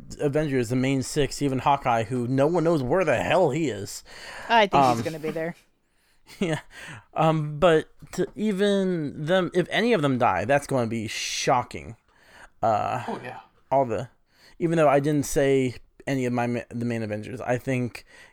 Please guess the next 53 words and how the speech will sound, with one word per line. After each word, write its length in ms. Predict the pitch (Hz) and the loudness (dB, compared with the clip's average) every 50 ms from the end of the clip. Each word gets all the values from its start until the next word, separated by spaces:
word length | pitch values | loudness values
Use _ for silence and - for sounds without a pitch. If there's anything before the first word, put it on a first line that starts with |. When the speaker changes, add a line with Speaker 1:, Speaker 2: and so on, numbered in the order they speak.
| - - - | -20 -14 -8
Speaker 1:
'cause 300 | - - 165 143 131 117 | -4 0 2 2 2 2
they 120 | 123 131 | 0 0
get 120 | 123 131 113 | 0 0 0
the 80 | 123 | 0
most 240 | 123 123 117 - 117 | 0 0 0 -2 -2
bang 180 | 110 120 117 117 | -2 -2 -2 -2
for 100 | 110 120 | -4 -2
their 140 | 110 113 | -2 -2
buck, 440 | 107 101 117 107 80 76 - - - - - - - - | -2 0 0 -2 -2 -4 -8 -14 -14 -14 -14 -16 -16 -16
we'll 220 | - 110 110 113 110 | -12 -8 -4 -4 -2
have 220 | 104 110 98 104 | 0 0 -2 -2
one 200 | 104 104 107 107 | -2 -2 -2 -2
of 100 | 104 101 | -2 -4
the 60 | 104 | -4
main 220 | 107 107 104 107 107 | -4 -4 -4 -4 -6
Avengers 400 | 104 98 101 104 - - 113 - | -6 -8 -8 -10 -10 -12 -14 -12
die. 260 | - - - - 120 _ _ _ _ _ _ _ _ _ _ _ _ - - | -12 -12 -12 -12 -14 _ _ _ _ _ _ _ _ _ _ _ _ -12 -8
Speaker 2:
Mm-hmm. 120 | 196 190 | -4 -2
Speaker 1:
The 280 | - 107 104 - - - | -2 -2 -2 -2 -4 -4
original 280 | 104 104 101 98 90 | -4 -4 -6 -6 -8
six. 440 | 98 - - - - - - - - _ _ _ _ _ _ _ _ _ _ | -10 -8 -10 -12 -12 -14 -20 -20 -20 _ _ _ _ _ _ _ _ _ _
Speaker 2:
Yeah. 260 | - 170 151 110 73 - - - - - - - - - - - - - - - - | -16 -14 -14 -14 -14 -18 -20 -20 -20 -20 -20 -20 -20 -20 -20 -20 -20 -20 -14 -4 2
Speaker 1:
Hopefully, 500 | - - 180 165 - 185 190 190 180 175 | 4 4 4 4 2 2 4 4 4 4
actually, 320 | - 175 196 - - 185 | 4 4 2 4 4 4
I 40 | 147 | 4
hope 140 | 160 175 156 | 4 4 2
it's 80 | - | 2
not 240 | 123 135 131 120 117 | 2 4 4 4 4
Hawkeye, 420 | 151 131 117 - 110 107 113 113 113 - | 4 2 2 2 2 2 2 0 -2 -4
because 460 | 117 107 - 120 107 107 104 107 - | -4 -2 0 0 0 0 -2 -4 -6
he 120 | - - | -6 -4
just 200 | 123 120 120 - | -2 -2 -2 0
hasn't 240 | - 131 113 110 110 | 2 2 2 2 0
had 100 | 104 113 | 0 0
his 100 | 110 101 | -2 -2
chance 300 | - - 113 110 - - | -4 -4 -4 -4 -4 -4
yet. 160 | 110 104 87 - _ _ - - | -4 -4 -4 -4 _ _ -12 -6
Poor 140 | - - 101 | -4 -2 -2
Hawkeye. 220 | - - - 180 175 185 | 0 -2 -2 -4 -6 -6
Speaker 2:
Right? 60 | 208 196 | -4 -2
Speaker 1:
Poor, 400 | - 180 180 170 165 160 160 - | 2 4 6 6 6 6 6 4
um, 240 | - 131 139 135 120 104 - - - - - - - - - - - _ - | 4 2 0 0 -2 -6 -10 -16 -18 -16 -12 -12 -12 -12 -12 -16 -20 _ -10
I 60 | - | -8
Speaker 2:
I 60 | 120 - | -6 -2
Speaker 1:
can't 200 | - 277 247 117 | 0 0 2 2
Speaker 2:
love 160 | - - 110 | 2 0 0
Speaker 1:
remember 40 | 107 | 0
his 60 | 208 | 0
Speaker 2:
Hawkeye. 160 | - 165 104 107 | 0 0 0 -2
Speaker 1:
name. 160 | 165 156 175 - _ _ _ - - _ _ _ | -2 -4 -6 -8 _ _ _ -20 -20 _ _ _
Speaker 2:
Uh, 100 | - - - | -18 -16 -4
Clint 240 | - - 254 214 190 | 2 2 2 4 4
Barton? 280 | 214 254 240 294 320 | 2 2 2 2 -2